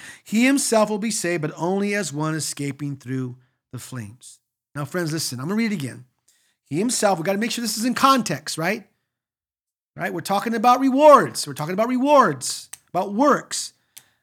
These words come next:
He himself will be saved, but only as one escaping through the flames. So the issue here is not about salvation. It's not about salvation. Our salvation is secure in Jesus Christ. Can I get an amen?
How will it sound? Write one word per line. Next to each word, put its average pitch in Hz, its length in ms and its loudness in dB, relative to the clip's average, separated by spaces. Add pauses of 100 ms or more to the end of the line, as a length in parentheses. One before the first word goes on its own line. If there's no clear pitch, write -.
(140)
He 254 140 2
himself 247 400 4
will 196 80 -2
be 185 100 -2
saved, 214 340 0
but 175 240 -4
only 247 400 0
as 233 240 -2
one 196 380 -2
escaping 185 760 -4
through 165 280 -2
the 165 100 -6
flames. 127 400 -10
So 185 140 -2
the 185 180 -2
issue 320 220 0
here 226 180 4
is 160 100 0
not 185 200 2
about 180 260 -2
salvation. 175 640 -6 (460)
It's 175 300 -4
not 233 500 4
about 185 480 2
salvation. 185 680 0 (400)
Our 233 280 8
salvation 220 680 4
is 196 140 -4
secure 196 400 -2
in 196 140 -2
Jesus 165 360 -4
Christ. 196 340 0
Can 151 100 -6
I 165 80 -2
get 170 160 -2
an 180 80 -2
amen? 190 460 0